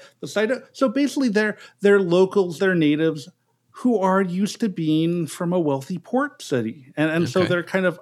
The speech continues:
Speaker 1: open and trusting. They're almost like a, you can think of it like a, a,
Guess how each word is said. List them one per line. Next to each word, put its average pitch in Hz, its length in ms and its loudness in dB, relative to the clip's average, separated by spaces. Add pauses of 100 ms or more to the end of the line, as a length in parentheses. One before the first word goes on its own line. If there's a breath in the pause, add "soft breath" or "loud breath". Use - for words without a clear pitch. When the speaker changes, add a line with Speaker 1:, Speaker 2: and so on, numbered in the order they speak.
(120)
Speaker 1:
open 180 340 0
and 170 100 -2
trusting. 160 360 -6
They're 160 120 -2
almost 180 320 -4
like 165 200 -4
a, 135 180 0
you 147 140 -12
can 147 100 -4
think 147 140 -4
of 135 80 -2
it - 60 -12
like 131 200 -4
a, 123 260 -2
a, 120 260 -4